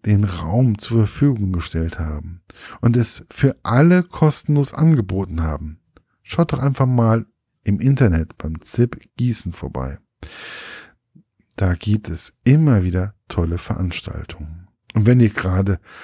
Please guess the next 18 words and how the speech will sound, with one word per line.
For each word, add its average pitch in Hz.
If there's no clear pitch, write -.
schon 95
im 123
Internet 101
seid, 107
schaut -
doch 120
einmal 104
bei 87
dem 85
Papiertheater 95
Kleine 127
Auszeit -
einmal 95
f-, -
euch -
das -
einfach 120
an. 117